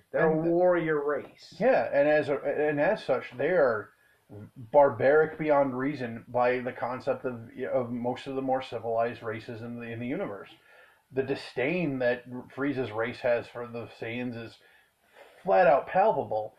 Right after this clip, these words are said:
Speaker 2: I mean, the, the, he, he, he throws around the word, the word monkey so much, it's, it, it's a, he's using it as a, a, as a slur.
Speaker 1: Of course.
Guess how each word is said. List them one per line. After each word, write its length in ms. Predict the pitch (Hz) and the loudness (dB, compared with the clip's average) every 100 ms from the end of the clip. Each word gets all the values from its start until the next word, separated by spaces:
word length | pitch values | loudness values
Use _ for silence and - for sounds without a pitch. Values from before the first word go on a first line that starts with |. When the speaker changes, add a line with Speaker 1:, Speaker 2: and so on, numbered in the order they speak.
| _ _ _ | _ _ _
Speaker 2:
I 80 | - | -2
mean, 480 | 151 151 143 143 135 - | 0 0 -4 -8 -16 -8
the, 120 | 143 | -4
the, 420 | 143 139 139 143 135 123 | -4 -6 -10 -10 -12 -16
he, 220 | 131 - - - _ - - | -14 -14 -14 -18 _ -20 -20
he, 320 | - 180 - | -14 -14 -12
he 180 | - 160 | -10 -10
throws 320 | - 202 180 | 0 2 2
around 260 | 175 170 151 | 2 2 2
the 80 | 147 | 0
word, 320 | 160 151 139 | 2 2 2
the 60 | 156 156 | 0 2
word 280 | 147 143 123 | 2 0 0
monkey 280 | 127 151 127 | -4 -6 -8
so 240 | - 123 | -6 -4
much, 300 | 117 139 151 - | 0 0 0 -2
it's, 280 | 127 - - _ _ _ _ _ - | -12 -12 -20 _ _ _ _ _ -8
it, 140 | 156 151 | -6 -2
it's 300 | 151 143 156 | -2 -2 -2
a, 160 | 143 | -2
he's 220 | 139 139 131 | -2 -4 -2
using 320 | 175 180 131 | -4 -2 -4
it 80 | 120 | -4
as 140 | 120 | -6
a, 100 | 117 - 120 | -8 -6 -4
a, 500 | 123 131 135 127 127 | -2 0 0 2 0
as 160 | 117 | -2
a 60 | 104 | -8
slur. 640 | - 113 139 220 104 104 - _ _ _ _ _ - | -12 -2 2 2 0 -6 -16 _ _ _ _ _ -16
Speaker 1:
Of 160 | 143 | -16
course. 400 | - 196 214 - | -10 -6 -4 -6